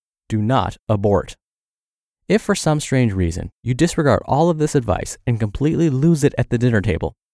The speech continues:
just collect yourself and get back on the proverbial horse. You've had your fun, but now it's time to get back to business. A lot of people will fall off and use this one slip-up as an excuse to go hog wild for another few days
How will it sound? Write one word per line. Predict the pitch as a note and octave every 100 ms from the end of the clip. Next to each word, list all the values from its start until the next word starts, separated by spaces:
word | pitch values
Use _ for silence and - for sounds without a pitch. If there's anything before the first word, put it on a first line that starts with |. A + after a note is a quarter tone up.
| _ _
just | G#2 - -
collect | - F3+ -
yourself | F#3 - F3+ F3 - _
and | G#2+
get | G2 F2+
back | G#2 A#2 -
on | B2+
the | A2+
proverbial | - F#2+ F#2 F#2+ G2 G2+
horse. | F#2+ D#2 - - _ _ _ _ _ _
You've | G#2+ -
had | F#2+ G#2
your | D#3
fun, | - F3 D3+ D#3 _ _ _
but | A#2
now | C3+ D#3+
it's | -
time | - A#2
to | A#2
get | A2
back | - F2 -
to | F#2+
business. | G#2 F#2+ - - - _ _ _ _ _ _ -
A | C3
lot | E3+
of | D4+
people | - G3+ E3+
will | C#3
fall | - B2+ B2
off | A2+ - - G#2
and | A2
use | A#2+
this | A2 G2
one | A2 C#3 F3+
slip-up | - G#3 E3+ A#2 - _
as | B2
an | A2+
excuse | G#2 - D3+ B2+
to | -
go | G#2+
hog | - - C3+ D#3+
wild | D#3+ F3 E3 C3
for | - A2
another | A2 G#2+
few | - A2
days | E3 G#2 D#2